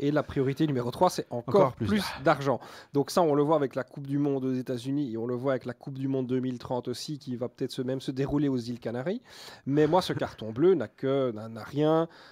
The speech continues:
Speaker 1: euh, n'a rien d'exemplaire pour améliorer le, le football ou les règles du jeu.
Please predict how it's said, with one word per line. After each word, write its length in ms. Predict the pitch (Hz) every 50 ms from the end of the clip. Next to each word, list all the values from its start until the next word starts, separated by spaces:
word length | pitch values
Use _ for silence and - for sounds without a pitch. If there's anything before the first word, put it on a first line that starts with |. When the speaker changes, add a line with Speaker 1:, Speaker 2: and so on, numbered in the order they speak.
| - -
Speaker 1:
euh, 60 | 98 95 - 113 110 113 117 - - 120 - - - - - - -
n'a 80 | - 120
rien 180 | 123 160 165 131
d'exemplaire 580 | 117 123 117 127 135 127 - 147 156 160 160
pour 300 | - - 160 165 160 139
améliorer 600 | 135 135 131 127 127 120 113 131 147 151 156 151
le, 220 | 127 117 117 113 110
le 120 | 113 117
football 640 | 113 - - 143 127 123 147 160 160 165 165 156 131
ou 80 | 135
les 80 | 139 127
règles 280 | 113 127 120 113 110 113
du 80 | 120
jeu. 160 | 135 175 180